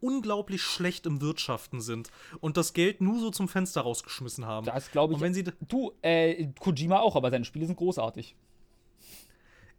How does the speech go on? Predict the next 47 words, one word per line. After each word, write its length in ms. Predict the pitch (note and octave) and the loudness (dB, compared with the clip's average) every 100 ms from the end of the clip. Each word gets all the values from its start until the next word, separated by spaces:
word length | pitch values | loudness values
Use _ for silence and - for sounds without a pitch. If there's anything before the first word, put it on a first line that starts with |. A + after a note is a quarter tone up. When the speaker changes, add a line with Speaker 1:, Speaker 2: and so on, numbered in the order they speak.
| _ _ | _ _
Speaker 1:
Ja, 280 | D#3 D#3+ F#3 | 2 6 6
aber 180 | F3 E3+ | 4 4
der 140 | F3+ | 6
hat 160 | G3+ F#3+ | 6 6
halt, 200 | F#3 F#3 | 2 2
aber 200 | D#3 E3 | 0 2
Bungie 280 | D#3 E3 E3 | 2 2 2
hat 100 | D#3 | 0
nicht 140 | E3 | -2
so 60 | D3+ | -4
ein 40 | |
Standing 420 | C#3 - C#3 C#3 B2+ | -4 -4 -2 -4 -6
wie 100 | A#2+ | -10
Kojima. 500 | A2 A#2+ A#2 A2+ - _ | -12 -12 -10 -10 -12 _
Speaker 2:
Nein, 340 | C3+ C3+ C3+ G#2 _ - | 6 6 6 2 _ 2
bei 100 | C#3 | 4
weitem 240 | F3 C#3 | 4 2
nicht, 140 | A2+ C3+ | -2 0
aber 100 | B2+ | 4
Bungie 300 | D3 C#3+ C#3 | 4 4 0
hat 160 | - - _ _ | 0 -14 _ _
Gun 160 | C3+ D3+ | -2 2
Control, 460 | E3+ F3+ F#3 F#4+ - | 0 0 0 0 -4
also 160 | - B2 | -8 -4
Gunplay. 460 | C3+ D3+ G3 A#3 - _ _ _ - - - | -4 -2 -2 -2 -4 _ _ _ -20 -10 -2
Und 160 | D3 | 2
Destiny 220 | D3 C#3+ | 2 4
Speaker 1:
Ja, 40 | E3 | 2
aber 80 | E3+ | 2
das 100 | D3 | 2
Speaker 2:
ist, 60 | |
Speaker 1:
war's. 260 | E3 C#3+ - | 0 0 0
Speaker 2:
ja, 140 | D#3 F3+ | 2 4
aber 120 | F3 | 2
Destiny 300 | F#3+ G3 G3+ | 2 2 2
hat 140 | G#3+ | 2
eine 100 | G3 | -2
gute 240 | A3+ B3+ G3 | -2 -4 -2
Grundlage 460 | G#3+ B3 G3+ D#3+ | 0 2 4 4
theoretisch, 380 | - D3+ D#3 E3+ | 0 -4 -4 -6
die 80 | F#3+ | -6
nur 160 | F#3+ - A3+ | -6 -6 -4
irgendwann 300 | B3 A#3 G3+ | -2 0 0
mal 60 | |
ausgeschöpft 580 | G#3 A3+ F#3 - B2+ - | 0 -2 -4 -4 -6 -4
werden 200 | C3+ D3 | -4 -2
muss. 400 | D#3 - - | -6 -8 -14